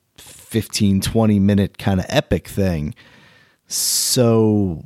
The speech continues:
like, there, there's part of me that's like, if he doesn't have the cardio, he's not gonna have the cardio in a month and a half. But I don't know that he's gonna have the cardio in two months either, eh, when,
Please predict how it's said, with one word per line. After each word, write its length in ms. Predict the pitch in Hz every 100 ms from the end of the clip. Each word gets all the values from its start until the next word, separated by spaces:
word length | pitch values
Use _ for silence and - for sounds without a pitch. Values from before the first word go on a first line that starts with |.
| -
like, 220 | 101 117 -
there, 180 | 123
there's 240 | 87 120 120
part 280 | - 208 175
of 80 |
me 140 | 127 123
that's 200 | 117 -
like, 200 | 110 101
if 120 | 101
he 80 | 147
doesn't 280 | 156 135 123
have 120 | 120
the 80 | 101
cardio, 540 | - 156 110 95 95
he's 100 | 101
not 160 | 113 120
gonna 140 | 92
have 160 | 90 90
the 80 | 95
cardio 420 | - 104 98 98
in 80 | 95
a 40 |
month 260 | 92 107 -
and 80 |
a 60 | 87
half. 560 | 117 147 107 101 - - - - - _ _ -
But 100 | 95
I 100 | 104
don't 200 | 123 117
know 160 | 113 110
that 120 | 107
he's 140 | 107
gonna 160 | 110 104
have 160 | 110
the 80 | 107
cardio 580 | 107 120 110 107 104 98
in 100 | 98
two 140 | -
months 360 | 240 117 101 -
either, 460 | 247 160 92 90 92
eh, 160 | 87 -
when, 460 | - 113 107 101 -